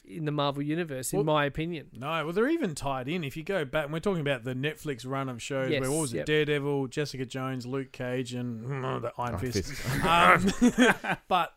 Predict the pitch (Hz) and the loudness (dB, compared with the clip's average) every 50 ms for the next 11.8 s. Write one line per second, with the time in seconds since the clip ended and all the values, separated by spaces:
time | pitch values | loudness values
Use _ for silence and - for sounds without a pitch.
0 | - 165 160 185 202 202 202 202 208 196 - - 165 151 147 143 127 - - 147 | -12 -6 -2 0 2 4 4 2 2 2 -2 -4 -4 -4 -4 -6 -6 -6 -4 -2
1 | 151 160 160 147 - - 147 143 135 131 127 120 143 143 127 120 113 110 113 - | -2 -2 -4 -4 -6 -6 -6 -6 -6 -6 -8 -8 -10 -10 -10 -10 -10 -12 -8 -6
2 | 139 139 139 139 139 127 131 131 127 123 117 143 190 214 165 123 147 135 127 123 | -4 -4 -4 -4 -4 -4 -4 -6 -6 -4 -4 -2 -2 -2 -2 -2 -2 -2 -2 -2
3 | - 151 151 139 139 135 151 139 131 143 139 127 - - 147 - 151 135 123 113 | -4 -4 -2 -2 0 2 2 2 2 0 -2 -4 -4 -4 -4 -4 -4 -4 -4 -4
4 | - 151 147 156 160 165 160 156 - - - 277 - 156 175 156 - 151 139 131 | -4 -4 -2 0 0 0 -2 -4 -6 -2 0 0 0 0 -4 -4 -4 -4 -4 -4
5 | 127 - - 143 139 139 139 131 143 165 180 170 143 131 117 139 - - 147 143 | -6 -6 -4 -2 -2 0 0 0 0 -2 -2 -2 -4 -4 -6 -8 -8 -6 -4 -4
6 | 143 139 135 139 135 131 131 131 123 - - - - - - _ - - - 151 | -2 -2 -2 -2 -2 -2 -2 -4 -6 -8 -12 -18 -20 -20 -20 _ -8 -2 0 2
7 | 151 151 143 135 131 123 - 151 135 131 123 117 127 135 139 131 123 117 - 143 | 2 2 2 0 -2 -2 -2 -2 -2 -2 -2 -2 -2 -2 0 -2 -2 -4 -4 -6
8 | - - 123 110 120 131 135 135 135 131 127 113 117 107 - 131 156 196 208 208 | -6 -6 -8 -6 -4 -4 -2 -2 -2 -2 -4 -4 -6 -8 -8 -6 -2 0 2 2
9 | 196 170 160 156 147 143 156 156 139 143 135 135 123 - 135 123 120 107 113 - | 2 2 2 0 0 2 0 2 2 2 0 0 0 -2 -2 -2 -2 -4 -6 -8
10 | - 139 131 131 131 123 - 127 127 127 120 120 123 120 113 113 123 120 127 120 | -6 -4 -4 -4 -4 -4 -4 -4 -4 -2 -2 -4 -4 -6 -6 -8 -8 -6 -6 -6
11 | 113 107 127 127 123 117 117 120 120 117 110 131 202 214 170 | -6 -4 -4 -2 -2 -2 -2 -2 -4 -4 -2 0 0 0 -2